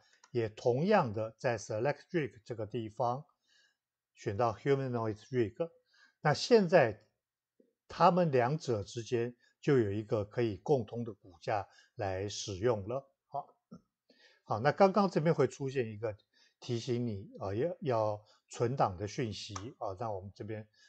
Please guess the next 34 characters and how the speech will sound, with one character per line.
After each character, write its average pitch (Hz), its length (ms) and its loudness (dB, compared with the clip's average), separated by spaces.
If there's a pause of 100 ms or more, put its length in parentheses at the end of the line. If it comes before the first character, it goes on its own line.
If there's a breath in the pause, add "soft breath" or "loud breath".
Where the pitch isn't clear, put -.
(140 soft breath)
把 92 140 -8
它 110 120 -6
先 113 200 -6
做 113 220 -2
一 101 40 -6
个 98 100 -6
存 101 260 -12
档 104 260 -10
好 107 180 -10
了。 165 200 -8 (120)
好， 143 180 -20 (2750)
好， - 160 -4
其 - 80 -6
实 160 120 8
不 165 160 2
存 151 220 4
档 120 160 4
还 104 100 -4
是 113 380 -4 (100)
没 110 140 -10
有 104 120 -4
关 107 240 -8
系 113 280 -10
的， 120 120 -4
啊， 113 220 -10 (500 soft breath)
只 107 120 -10
是， 120 300 0 (280 soft breath)
呃， 107 560 -6 (300)
如 135 180 4
果 131 140 6
你 95 160 -6
在 120 340 2 (120)
离 110 220 -8
开， 131 360 0